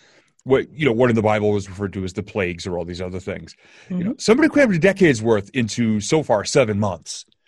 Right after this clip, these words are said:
Speaker 2: Yeah.
Speaker 1: of stuff. And this happened kind of at the beginning of all of that. So it's,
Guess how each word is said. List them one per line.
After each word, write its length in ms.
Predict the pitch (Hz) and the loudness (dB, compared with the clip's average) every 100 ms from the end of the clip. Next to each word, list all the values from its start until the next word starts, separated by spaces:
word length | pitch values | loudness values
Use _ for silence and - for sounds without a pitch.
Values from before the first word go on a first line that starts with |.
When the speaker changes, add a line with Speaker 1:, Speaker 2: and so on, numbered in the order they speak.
| _ _ _ - | _ _ _ -10
Speaker 2:
Yeah. 360 | 180 220 240 180 _ - | -6 -6 -6 -10 _ -6
Speaker 1:
of 220 | 104 90 | -4 -4
stuff. 440 | - - 113 87 80 | -10 -2 -2 -2 -6
And 200 | 92 90 | -10 -6
this 220 | 107 - | -4 -4
happened 400 | 104 87 98 90 | -4 -4 -6 -8
kind 160 | 98 92 | -8 -6
of 80 | |
at 100 | 92 | -8
the 60 | 95 | -12
beginning 420 | 87 85 110 104 | -12 -6 -4 -4
of 100 | 85 | -8
all 220 | 80 78 | -12 -14
of 80 | 78 | -16
that. 300 | 82 71 - _ _ _ _ _ _ _ _ | -18 -20 -20 _ _ _ _ _ _ _ _
So 460 | - - 92 87 87 _ - | -14 -4 -2 -2 -6 _ -12
it's, 440 | 120 104 - | -10 -8 -8